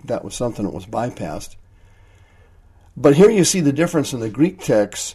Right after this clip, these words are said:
Remember, always remember that the Greek text can disprove and spoil any false doctrine. Any false doctrine collapses in the presence of the Greek text.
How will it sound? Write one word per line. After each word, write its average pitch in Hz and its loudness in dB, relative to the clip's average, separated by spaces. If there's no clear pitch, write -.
Remember, 147 4
always 180 2
remember 151 0
that 110 -6
the 110 -6
Greek 165 2
text - 0
can 107 -6
disprove - -4
and 110 -4
spoil 120 -2
any 170 6
false 131 2
doctrine. 113 -2
Any 160 4
false 147 2
doctrine 120 0
collapses - -8
in 110 0
the 104 -2
presence 131 6
of 101 -6
the 101 -4
Greek 104 -8
text. - -12